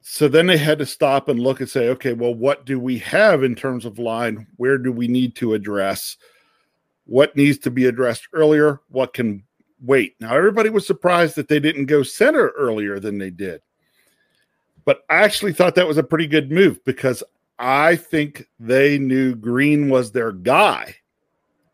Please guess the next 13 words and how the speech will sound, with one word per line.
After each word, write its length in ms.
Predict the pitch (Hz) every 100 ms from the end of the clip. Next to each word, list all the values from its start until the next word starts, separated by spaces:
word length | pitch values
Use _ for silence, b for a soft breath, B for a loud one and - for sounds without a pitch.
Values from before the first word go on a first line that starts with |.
| _
and 160 | 127 123
they 100 | 120
knew 160 | 127
where 140 | 127 120
they 140 | 120
could 200 | 110 101
get 220 | 117 139
him. 100 | 90 - _ _ _ _ _
So 160 | _ 139
it 80 | 123
was 160 | 120
like, 280 | 127 113 - _ 127
"Okay, 500 | 139 139 110 113